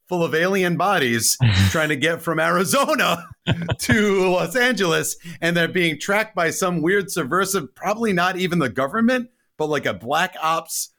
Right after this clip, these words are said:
Speaker 1: black government organization with a woman with a metallic hand.
Speaker 2: Right.
Speaker 1: What? What? Huh? And that's where we've talked about this movie, talking about what is truth, what is honesty, who are these people,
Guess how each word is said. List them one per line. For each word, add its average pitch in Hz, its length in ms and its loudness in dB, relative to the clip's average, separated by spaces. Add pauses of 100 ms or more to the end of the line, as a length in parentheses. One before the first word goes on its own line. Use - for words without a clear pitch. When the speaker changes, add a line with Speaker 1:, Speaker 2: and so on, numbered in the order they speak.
(420)
Speaker 1:
black 147 480 -4
government 151 520 -2
organization 156 800 0
with 139 100 0
a 135 80 0
woman 170 340 0
with 139 120 0
a 139 60 2
metallic 143 520 -2
hand. 226 480 0 (420)
Speaker 2:
Right. 110 360 4 (300)
Speaker 1:
What? 131 440 -6
What? - 120 -14 (200)
Huh? 262 460 -2 (260)
And 139 180 0
that's 202 360 2
where 120 460 2
we've 170 280 0
talked 254 300 -2
about 196 280 -2
this 170 220 -4
movie, 190 320 0
talking 170 360 -2
about 123 320 -2 (180)
what 143 180 0
is 143 180 0
truth, 147 480 0 (120)
what 135 200 -2
is 143 140 -2
honesty, 135 840 0
who 165 160 0
are 147 140 2
these 139 240 0
people, 131 520 -2